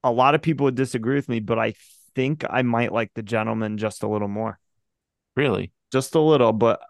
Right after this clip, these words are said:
Speaker 1: I'm not sure. Snatch has been with me for, you know, twenty-three years at this point. Gentleman only came out a few years ago, so it's close. But yeah, nine point five. I really, really like this movie a lot.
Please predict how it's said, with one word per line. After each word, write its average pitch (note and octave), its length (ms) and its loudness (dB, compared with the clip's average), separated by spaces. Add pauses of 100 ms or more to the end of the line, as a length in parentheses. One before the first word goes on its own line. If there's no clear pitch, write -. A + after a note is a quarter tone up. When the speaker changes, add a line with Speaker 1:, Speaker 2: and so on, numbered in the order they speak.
(640)
Speaker 1:
I'm A2+ 100 -6
not B2 200 0
sure. G#2+ 360 0
Snatch D3 360 0
has D3 120 0
been B2+ 200 2
with B2+ 200 0
me A#2 160 -2
for, G#2+ 260 -8 (160)
you A2 120 -4
know, F#2+ 180 -6
twenty-three A2 500 0
years G#2 280 0
at G2+ 100 -8
this F#2 160 -8
point. G#2 360 -4 (280)
Gentleman A2 440 0
only G#2 220 -4
came G#2 220 -4
out G#2 160 -4
a G2 40 -6
few G#2 140 -8
years G#2 280 -6
ago, G#2 220 -8
so G#2 360 -4 (800)
it's - 140 -4
close. A2+ 340 2
But A2+ 280 0
yeah, A#2+ 180 2
nine A2+ 280 0
point D#3 240 0
five. A2 400 0
I A#2 120 -2
really, A2+ 340 -2
really G#2+ 300 -6
like G#2+ 200 -8
this G#2+ 200 -12
movie G2+ 240 -6
a G#2 80 -6
lot. - 260 -6